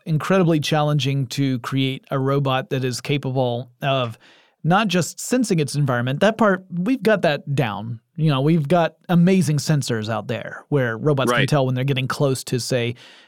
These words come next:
Speaker 1: uh, an obstacle of some sort. But to be able to do pathfinding, that's far more challenging and requires a
Speaker 2: Mm-hmm.
Speaker 1: lot, a lot of, uh, artificial intelligence. You may remember,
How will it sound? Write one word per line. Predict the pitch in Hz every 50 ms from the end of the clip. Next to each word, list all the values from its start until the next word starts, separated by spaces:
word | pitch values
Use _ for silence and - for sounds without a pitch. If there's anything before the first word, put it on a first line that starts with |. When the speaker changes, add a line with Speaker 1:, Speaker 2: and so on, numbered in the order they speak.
| _ _ -
Speaker 1:
uh, | 127 127 127 - - -
an | 147 147
obstacle | - 147 143 147 135 - - 151 127 143 135 127
of | 120 120
some | - 135 127 120
sort. | 120 - - 117 107 101 - - - - - - - _ -
But | 147 175 170 170 175 - -
to | - - 180 165 165 160
be | 139 131 139 180 185
able | 190 185 175
to | 170 160
do | 156 156 139
pathfinding, | - - - 165 180 180 - - - 151 131 123 120 117 110 113 113 117 117 _ - 156
that's | 165 165 165 165 - - - - - - - _ _ _ _ - -
far | - 190 190 190
more | 175 170 160 147
challenging | - - 165 151 147 143 139 131 120 117 110 - - 120 - - - - - _
and | - 139 143
requires | 147 127 - 165 160 156 135
a | 127
Speaker 2:
Mm-hmm. | 147 143 151
Speaker 1:
lot, | 151 151 156 -
a | - 151
lot | 143 143 151 151 147 143
of, | 131 127 - -
uh, | 156 139 127 131
artificial | - 151 151 143 - 147 - - 151 135
intelligence. | 127 123 120 139 143 139 139 131 127 123 120 - - -
You | - - 160 156 156 160
may | 160 160 165
remember, | 160 156 156 156 156 151 147 147 143